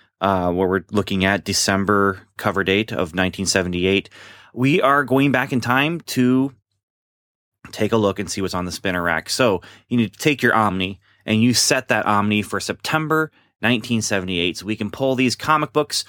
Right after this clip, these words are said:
off the spinner rack with the cover date of December nineteen seventy-eight and buy some thirty-five cent comics. Now, um,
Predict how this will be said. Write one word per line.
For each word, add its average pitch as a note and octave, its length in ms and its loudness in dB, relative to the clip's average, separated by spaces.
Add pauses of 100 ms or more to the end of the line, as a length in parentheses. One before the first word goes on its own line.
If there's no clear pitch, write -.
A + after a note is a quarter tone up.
(240)
off D#3+ 300 2
the C#3 80 -2
spinner A2+ 320 2
rack G#2 320 0 (260)
with B2+ 160 -2
the C3+ 80 -2
cover G3 300 0
date F#3 180 2
of F#3+ 80 -2
December F3 640 0
nineteen G#2 460 -2
seventy-eight G2+ 720 -2 (300)
and A#2 240 0
buy D3 500 4 (240)
some F#2+ 320 -6
thirty-five A#2+ 640 0
cent A2 400 0
comics. - 640 -2 (1040)
Now, F#2 440 -2
um, F2+ 420 -2